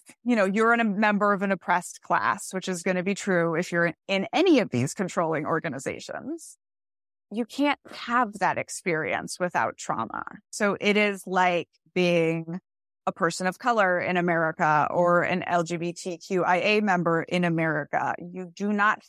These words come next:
have that experience without also experiencing some trauma. And so even people, right, you can talk to individuals of color that will say, "I've never experienced racism,"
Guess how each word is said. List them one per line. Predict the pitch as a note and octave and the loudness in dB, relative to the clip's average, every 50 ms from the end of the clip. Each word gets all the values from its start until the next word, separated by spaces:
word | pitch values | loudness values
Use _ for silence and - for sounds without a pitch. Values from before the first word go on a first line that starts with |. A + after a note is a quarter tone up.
| _ - | _ -2
have | F3+ F#3 F#3 G3+ A#3 | 0 0 0 0 0
that | B3 B3+ C4 | 0 2 2
experience | D4 C#4+ - - - E4+ E4 D#4+ E4+ E4+ E4+ F4+ F#4+ E4+ - - - - _ _ _ - | 0 -2 -4 -6 -2 0 2 2 4 2 2 0 0 -4 -6 -10 -12 -12 _ _ _ -6
without | G3+ G#3 G#3 - - - F#3+ G3 F#3+ - - - | -4 -4 -4 -2 0 2 4 4 2 0 -2 -4
also | - F#3+ F#3 F3 - - F3 D#3+ | 0 0 0 0 0 0 0 0
experiencing | D#3+ E3 - - - F3 E3 E3 D3 D3 D#3 - - - D#3 D#3 D#3+ | -2 -4 -6 -6 -4 -2 -2 -2 -2 -4 -6 -8 -8 -10 -10 -10 -12
some | - - - - | -12 -14 -14 -14
trauma. | - - - - - - - - - - - G#3+ _ _ _ _ _ _ _ _ _ _ _ _ - | -12 -10 -8 -8 -8 -8 -10 -12 -12 -14 -14 -16 _ _ _ _ _ _ _ _ _ _ _ _ -2
And | A3 A3 G#3 G3 F#3+ F3+ F3+ E3+ - - - | 0 2 2 2 2 0 -2 -4 -8 -12 -14
so | - - - A3 G#3 G3 - - _ - | -8 -2 2 2 2 2 2 -2 _ -2
even | G#3+ G#3+ A3 G3 A#3 A3+ A3+ G#3 | 0 0 2 2 2 2 2 0
people, | - - - D#4+ F4+ - - A3 G3 F#3 E3 F3 F3+ F#3 - | -2 -2 0 0 0 0 2 2 4 4 6 4 4 4 4
right, | - G3 G3 G#3 G3+ | 2 2 2 2 2
you | G3+ A#3 | 0 0
can | A3 C4 A#3 A3 | 0 2 2 2
talk | - C#4 E4+ F4 - | 2 2 0 0 0
to | - C#4+ - - | -2 -4 -2 0
individuals | B3 A#3+ A3 G3 F3 G#3+ G#3+ G3 F#3+ F3+ A#2 B2+ C3 - F#3+ - - - - _ _ _ _ _ _ - F#3+ | 2 2 2 2 2 0 0 2 0 0 0 -2 -4 -6 -8 -10 -12 -14 -16 _ _ _ _ _ _ -2 -2
of | F#3 - - | -2 0 0
color | - A#3 A3 F#3+ E3 E3 E3 | 0 2 4 4 4 2 2
that | D#3 F3 E3 D#3+ | 2 0 0 0
will | E3+ E3 | -2 -4
say, | - - G3+ F3 D#3+ D#3+ E3+ D#3+ - _ _ _ _ _ - | -2 0 2 2 2 2 0 -4 -6 _ _ _ _ _ -4
"I've | G3 A3 B3 B3 | -2 -2 0 2
never | A#3 F#3+ F3+ - D3+ | 0 0 0 0 -4
experienced | D#3 E3+ - - - F3 E3 D3+ D3+ D#3 - - | -6 -6 -6 -2 0 2 2 2 0 -2 -4 -6
racism," | D#3 - - - - - - - - E2+ G2 C#3+ G#3 B3 | -6 -6 -8 -8 -8 -8 -4 -2 -2 -2 -2 -2 -2 -4